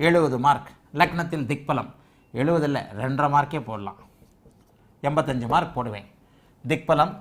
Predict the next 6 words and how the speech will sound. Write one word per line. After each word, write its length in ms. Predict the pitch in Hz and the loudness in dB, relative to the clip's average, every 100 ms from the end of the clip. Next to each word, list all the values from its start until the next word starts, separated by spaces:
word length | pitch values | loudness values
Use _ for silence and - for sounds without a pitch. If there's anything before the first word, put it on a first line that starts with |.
| - | -12
சுபர் 260 | - 226 214 135 | -4 -2 0 -2
வீடு. 180 | 113 113 - - _ _ _ _ _ _ - _ _ _ _ _ _ _ - _ _ _ 170 | -4 -8 -18 -20 _ _ _ _ _ _ -20 _ _ _ _ _ _ _ -20 _ _ _ -4
இந்த 140 | 180 190 165 | 0 2 2
இடத்துல 280 | 147 151 170 190 - 147 | 0 0 0 -2 2 8
பாபர் 320 | 170 170 143 | 8 8 0
வீடு, 200 | 127 123 | -2 -2